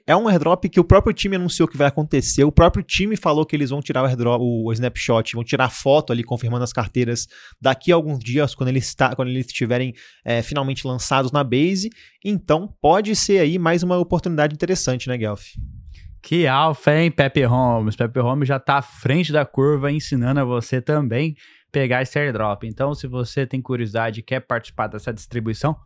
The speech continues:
Speaker 2: pô, são quarenta por cento. Se o token vai ser valioso, a gente não sabe. Mas, pelo menos, né, não custa nada você colocar ali um pouquinho de, do, de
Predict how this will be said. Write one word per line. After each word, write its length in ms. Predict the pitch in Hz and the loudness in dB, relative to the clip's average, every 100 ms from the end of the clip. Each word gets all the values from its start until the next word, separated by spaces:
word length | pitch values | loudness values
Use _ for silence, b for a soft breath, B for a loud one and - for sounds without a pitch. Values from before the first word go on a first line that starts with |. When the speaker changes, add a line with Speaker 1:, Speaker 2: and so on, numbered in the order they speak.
| - | -12
Speaker 2:
pô, 100 | - | -8
são 160 | 143 127 | -6 -6
quarenta 480 | - 135 120 143 147 | -2 -2 0 -2 -4
por 220 | - 147 | -4 -4
cento. 260 | 131 117 - | -2 -4 -6
Se 60 | |
o 60 | 262 | -6
token 320 | 156 147 147 | -2 -2 -2
vai 140 | 131 127 | -6 -6
ser 140 | 131 | -8
valioso, 540 | 117 117 113 135 147 | -6 -6 -6 -4 -4
a 60 | 135 | -8
gente 240 | 135 139 | -10 -12
não 160 | 175 202 | -12 -12
sabe. 480 | - 131 120 101 101 b b b | -4 -2 -2 -2 -10 b b b
Mas, 200 | 170 180 | -4 -2
pelo 220 | - 208 185 | 0 0 0
menos, 460 | 147 147 175 175 180 - | 0 0 -4 -8 -12 -16
né, 200 | - 147 | -8 -6
não 120 | 160 160 | -6 -8
custa 400 | - 175 - 165 | -8 -6 -4 0
nada 320 | 135 139 143 | 0 0 -4
você 480 | 135 131 - 127 123 _ _ _ | -6 -8 -6 -6 -8 _ _ _
colocar 380 | - 131 - 131 | -6 -6 -4 -4
ali 200 | 113 123 | -2 -4
um 80 | 127 | -4
pouquinho 520 | 120 - 123 120 120 | -6 -6 -4 -2 -4
de, 200 | 107 120 | -4 -6
do, 240 | 113 107 | -6 -8
de 240 | 101 117 | -10 -12